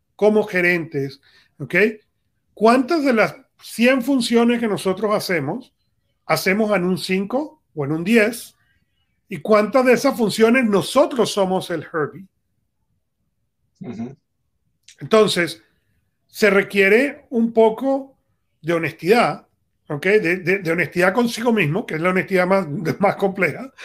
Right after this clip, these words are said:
Speaker 1: ¿ok? Y entender, ok, ¿cuáles son las cosas en las cuales yo soy Herbie? Y que me
Speaker 2: Ujú.
Speaker 1: tengo que despedir. O tengo que buscar cuál es el soporte que yo necesito.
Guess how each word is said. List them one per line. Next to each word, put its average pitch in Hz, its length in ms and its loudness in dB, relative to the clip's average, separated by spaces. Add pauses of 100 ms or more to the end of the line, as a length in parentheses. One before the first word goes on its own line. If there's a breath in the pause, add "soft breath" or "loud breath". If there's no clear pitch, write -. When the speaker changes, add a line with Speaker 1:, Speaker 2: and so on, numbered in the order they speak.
(240 loud breath)
Speaker 1:
¿ok? 151 160 -4 (880 loud breath)
Y 214 100 4
entender, 208 600 2
ok, 220 160 -6 (240)
¿cuáles 254 360 2
son 269 200 2
las 254 160 -4
cosas 233 360 -2
en 233 100 -2
las 165 140 -6
cuales 196 420 -2
yo 151 520 2 (580)
soy 156 260 -8
Herbie? 143 400 -10 (1700)
Y 127 100 -4
que - 100 -4
me - 60 -4
Speaker 2:
Ujú. 175 80 -2
Speaker 1:
tengo 165 240 -2
que 254 80 0
despedir. 214 640 0 (1120)
O 185 520 2 (260)
tengo 180 240 0
que 196 60 -8
buscar 180 420 -2
cuál 202 200 2
es 190 60 2
el 196 100 -2
soporte 170 500 -6
que 165 100 -10
yo 151 120 -6
necesito. 185 640 -12